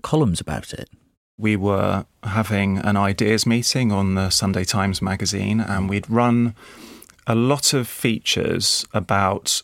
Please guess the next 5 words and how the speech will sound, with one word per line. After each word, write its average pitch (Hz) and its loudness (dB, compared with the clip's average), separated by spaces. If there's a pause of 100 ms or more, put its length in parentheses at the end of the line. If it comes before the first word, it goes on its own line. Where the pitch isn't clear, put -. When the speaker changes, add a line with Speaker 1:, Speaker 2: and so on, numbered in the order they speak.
Speaker 2:
how 98 0
working 104 2
women 95 0
were 95 0
struggling. 92 -2